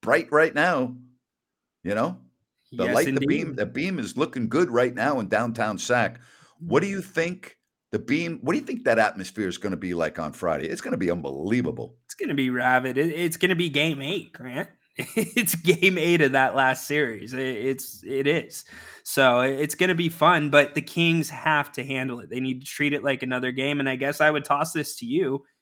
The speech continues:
Speaker 2: Is it as big of a game for the Warriors as it is for the Kings?
Speaker 1: No. Um, the Warriors don't classify games in October <laughs> as big games. They, they, they,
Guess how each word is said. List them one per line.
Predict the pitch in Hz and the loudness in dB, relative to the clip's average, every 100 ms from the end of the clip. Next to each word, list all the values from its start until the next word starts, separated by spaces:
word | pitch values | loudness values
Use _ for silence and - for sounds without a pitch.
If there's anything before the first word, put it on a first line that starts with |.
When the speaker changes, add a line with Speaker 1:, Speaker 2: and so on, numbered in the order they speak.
| _ | _
Speaker 2:
Is | - 151 | -2 2
it | 165 160 - - | 2 0 -8 -8
as | 135 | -8
big | 127 151 214 | -2 -2 0
of | 208 | 0
a | |
game | 165 143 160 190 214 | 0 0 0 -2 -4
for | - | -6
the | 143 | -4
Warriors | 123 135 208 339 370 - - _ | -2 -2 -2 -4 -8 -14 -20 _
as | 147 | -4
it | 151 | 0
is | 156 160 | 0 -2
for | - | -2
the | 156 | -4
Kings? | 147 170 294 - - _ _ _ _ _ - | 0 0 -2 -6 -18 _ _ _ _ _ -10
Speaker 1:
No. | 143 139 95 76 - _ _ 127 | 4 6 6 2 -12 _ _ 6
Um, | 131 123 120 110 117 _ _ _ _ _ | 8 8 6 0 -8 _ _ _ _ _
the | 143 | 2
Warriors | 139 175 196 170 147 117 - - _ _ - 101 - | 4 4 6 4 2 -2 -8 -14 _ _ -20 -20 2
don't | 143 139 131 - _ _ _ _ - | 4 4 0 -10 _ _ _ _ -10
classify | - 131 120 123 113 98 95 90 85 - _ _ _ _ _ _ - | 0 0 2 -2 0 4 4 2 -2 -8 _ _ _ _ _ _ -4
games | 113 123 127 | 2 2 2
in | 117 | 2
October | 107 95 117 113 - - | 0 0 2 2 2 0
<laughs> | |
as | 156 101 | 0 -2
big | - - - | -6 -10 -2
games. | 110 - 135 90 - | -2 -2 -4 -6 -10
They, | - - | -10 -8
they, | 113 117 | -4 -4
they, | - - | -4 -8